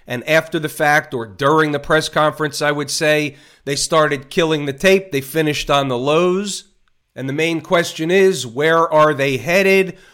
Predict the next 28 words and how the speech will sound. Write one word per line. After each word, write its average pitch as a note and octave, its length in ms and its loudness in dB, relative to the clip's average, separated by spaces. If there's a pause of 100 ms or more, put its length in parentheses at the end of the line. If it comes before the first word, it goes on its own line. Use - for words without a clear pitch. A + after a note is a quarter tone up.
(120)
Where D#3+ 340 2
is, D#3+ 420 0
or C#3 220 0
when E3 400 0
is, C#3+ 320 0
more C#3 240 2
importantly, D3 720 0
the C3 160 -4
next C#3+ 580 -4
turning G3+ 640 0
point B2+ 480 -6
for C#3+ 160 -8
the B2 80 -4
markets? B2 680 -2 (260)
That's F3+ 260 0
gonna F3+ 180 -2
be B2+ 180 -4
important. B2+ 560 -4
We'll C3+ 100 -2
get D3+ 240 -2
to D#3 100 -10
that C#3 200 2
in B2+ 120 -4
a A2 40 -4
moment. C#3+ 460 2 (280)
Hold D3+ 400 0
your B2 140 -4
horses. A3 760 -4